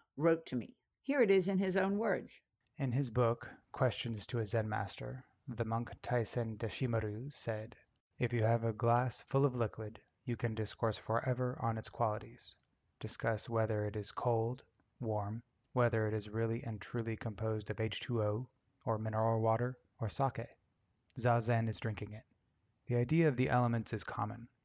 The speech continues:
Speaker 2: Movies and games are made about the topic, but it's not enough just to be familiar with the concepts.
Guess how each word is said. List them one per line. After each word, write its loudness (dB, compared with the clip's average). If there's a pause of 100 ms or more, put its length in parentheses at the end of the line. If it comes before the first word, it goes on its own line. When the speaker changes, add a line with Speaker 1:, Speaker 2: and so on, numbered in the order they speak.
(340)
Speaker 2:
Movies 4
and 0
games 2
are 0
made 2
about 2
the -4
topic, -6 (300)
but 2
it's -2
not 4
enough 0
just -2
to -6
be -2
familiar 0
with -6
the -8
concepts. -4